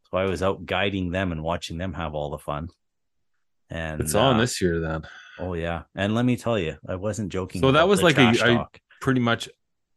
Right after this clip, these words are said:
Speaker 2: like, just scouting. You just spent last year scouting, so.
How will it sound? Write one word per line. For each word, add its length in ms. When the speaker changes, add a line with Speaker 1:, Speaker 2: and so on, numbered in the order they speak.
Speaker 2:
like, 200
just 240
scouting. 500
You 100
just 180
spent 220
last 320
year 80
scouting, 520
so. 380